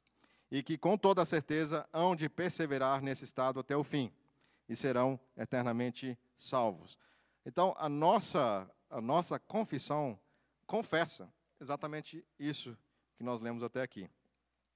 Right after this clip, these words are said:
Agora, uma parte, é, controversa, e aqui entra uma questão já um pouquinho nas objeções, né? Ó, nós estávamos no capítulo dezessete, agora o capítulo dezoito.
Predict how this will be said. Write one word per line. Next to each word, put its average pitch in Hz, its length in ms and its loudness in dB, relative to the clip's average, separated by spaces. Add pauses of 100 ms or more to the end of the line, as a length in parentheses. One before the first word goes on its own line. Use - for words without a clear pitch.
(600)
Agora, 220 440 6
uma 202 220 0
parte, 180 760 0 (360)
é, 123 640 -2 (280)
controversa, 156 680 2
e 139 80 0
aqui 147 240 -4
entra 151 240 -2
uma 143 120 -4
questão 135 360 -4
já 131 220 0
um - 80 -20
pouquinho 147 340 -8
nas 139 140 -4
objeções, 131 760 -6
né? 139 220 -10 (340)
Ó, 95 160 -6
nós 113 140 -6
estávamos 135 300 -6
no 131 40 -10
capítulo 117 360 -8
dezessete, 151 680 -6
agora 139 260 -4
o 139 40 -6
capítulo 135 360 -6
dezoito. 131 460 -2